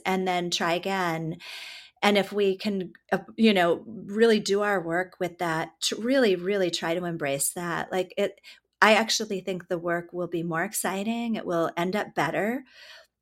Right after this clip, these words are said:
because we'll be less, like, tight and buttoned up and afraid of,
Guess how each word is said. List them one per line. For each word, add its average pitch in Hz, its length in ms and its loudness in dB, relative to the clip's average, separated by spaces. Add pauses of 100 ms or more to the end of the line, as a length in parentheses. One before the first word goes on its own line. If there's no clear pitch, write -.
because 254 640 2
we'll 240 200 2
be 247 280 2
less, 233 400 0
like, 240 280 0 (500)
tight - 580 -2
and 202 160 0
buttoned 220 300 4
up 208 340 0
and 170 100 -2
afraid 175 640 2
of, 175 240 0